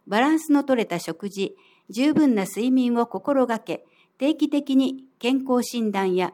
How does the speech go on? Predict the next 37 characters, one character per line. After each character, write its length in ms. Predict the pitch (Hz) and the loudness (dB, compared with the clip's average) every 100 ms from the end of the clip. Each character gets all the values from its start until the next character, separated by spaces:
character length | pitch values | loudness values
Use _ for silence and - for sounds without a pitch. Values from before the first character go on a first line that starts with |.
| - | -6
が 160 | 208 | -2
ん 100 | 285 | 0
検 240 | 294 302 262 | 2 0 0
診 280 | - 185 175 | -2 0 0
を 60 | |
受 180 | - 185 | 0 -6
診 260 | 196 294 262 | -4 -2 -2
す 160 | 269 | -4
る 100 | 254 | -4
な 120 | 233 220 | -4 -4
ど、 180 | 175 - _ _ _ 202 | -8 -8 _ _ _ -4
自 180 | 262 262 | -4 0
身 120 | 220 | 0
の 140 | 208 | -2
健 240 | 214 254 294 | -2 -2 0
康 140 | 311 | -2
状 220 | 302 294 262 | 0 0 -2
態 260 | 196 185 | -2 0
を 120 | 175 | 0
管 300 | - 277 285 | 0 0 0
理 80 | 208 | 0
し 140 | - 180 | -4 -6
ま 100 | 190 | -4
し 160 | - | -4
ょ 160 | 156 - _ _ _ _ _ _ _ _ | -4 -4 _ _ _ _ _ _ _ _
う。 20 | 202 | -8
ま 80 | |
た、 240 | 208 240 - - _ _ | -2 -4 -4 -20 _ _
軽 260 | 233 233 302 | -4 2 2
い 100 | - | 0
体 280 | - 254 294 | -2 -2 0
調 200 | 302 285 | -2 0
不 160 | 320 | 2
良 160 | 285 208 | 2 2
の 140 | 185 | 0
時 280 | 185 180 226 | -2 -6 -2
は、 200 | 185 - | -2 -4